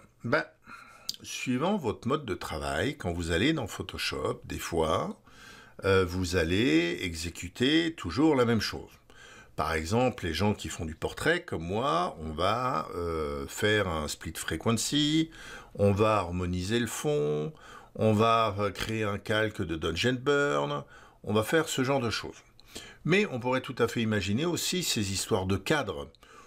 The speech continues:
On a vu que les cadres, c'est faisable dans Lightroom, euh, soit avec le diaporama, soit avec Mogrify, mais on pourrait, euh, imaginer de le faire avec Photoshop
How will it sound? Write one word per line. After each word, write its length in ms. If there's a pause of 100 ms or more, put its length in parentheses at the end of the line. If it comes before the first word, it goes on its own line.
(120)
On 160
a 120
vu 260
que 300
les 220
cadres, 420
c'est 220
faisable 640 (400)
dans 120
Lightroom, 680 (180)
euh, 1080
soit 680
avec 280
le 80
diaporama, 880 (440)
soit 680
avec 360
Mogrify, 640 (640)
mais 480
on 180
pourrait, 520
euh, 640
imaginer 600
de 100
le 100
faire 220
avec 200
Photoshop 640